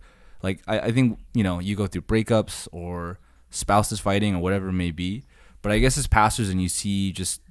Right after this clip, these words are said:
your members, congregants' lives, like, what's the main type of relational difficulty that you foresee all of us have to deal with,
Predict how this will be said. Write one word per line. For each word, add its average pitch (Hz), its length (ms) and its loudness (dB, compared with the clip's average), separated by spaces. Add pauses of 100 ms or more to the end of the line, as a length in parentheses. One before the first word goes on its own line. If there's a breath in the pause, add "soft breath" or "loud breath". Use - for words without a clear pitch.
(120)
your 107 160 2
members, 95 720 0
congregants' 92 500 -2
lives, 95 520 -4 (400 soft breath)
like, 95 120 -2
what's 123 280 4
the 165 120 0
main 110 320 4
type 104 260 -4
of 90 140 -4
relational 92 500 0
difficulty 92 540 -6
that 78 180 -4
you 90 120 -2
foresee 90 400 -6
all 98 280 2
of 87 80 -4
us 85 120 -4
have 87 120 -6
to 78 80 -12
deal 71 220 -6
with, - 260 -8